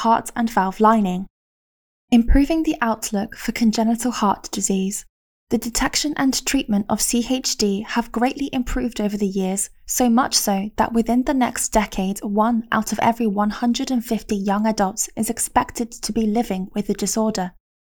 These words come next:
Although these promising survival rates provide the hope of a long life for children living with C H D, facing the possible complications can prove challenging.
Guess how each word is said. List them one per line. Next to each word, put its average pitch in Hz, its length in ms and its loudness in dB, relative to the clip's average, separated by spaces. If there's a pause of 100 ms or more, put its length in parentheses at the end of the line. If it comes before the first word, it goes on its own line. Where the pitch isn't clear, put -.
(320)
Although 214 340 4
these 214 260 0
promising 233 560 2
survival 190 580 0
rates 185 300 -2
provide 190 540 0
the 208 80 0
hope 226 500 0
of 196 100 -4
a 208 60 0
long 208 340 2
life 196 280 2
for - 120 -6
children 208 520 -2
living 214 340 0
with 185 180 -6
C 196 320 -6
H - 280 -6
D, 180 280 -4 (220)
facing 262 460 -4
the 294 100 -4
possible 226 440 -2
complications 196 840 -4 (160)
can 226 160 -2
prove 233 420 -2
challenging. 185 680 -2